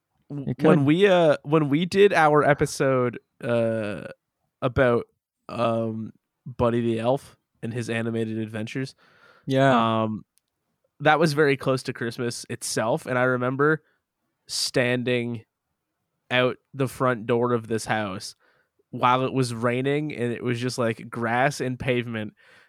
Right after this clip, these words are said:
Speaker 1: and recording a note, like, a voice note, or no, it, well, it was voice to text into my phone of just, like, the weird mix of feelings that was evoking in me,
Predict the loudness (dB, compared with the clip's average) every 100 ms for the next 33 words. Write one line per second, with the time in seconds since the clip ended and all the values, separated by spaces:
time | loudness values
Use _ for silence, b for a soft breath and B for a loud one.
0 | b -8 -4 -4 -4 0 0 2 0 -2
1 | 0 2 2 0 -2 0 2 0 0 -2
2 | 0 0 -4 -2 0 0 -2 _ _ _
3 | _ _ 2 2 2 -2 -4 -2 0 2
4 | 0 2 0 0 -2 -4 -2 -4 -4 -8
5 | -4 -4 -4 -6 -6 -4 -4 -4 -12 _
6 | _ _ _ -2 0 0 0 2 0 -2
7 | _ _ _ 0 4 6 4 0 0 2
8 | 0 -2 -4 -4 -4 0 0 0 -4 -2
9 | 0 2 0 -2 2 2 4 2 2 2
10 | 2 2 0 -2 -4 -2 -2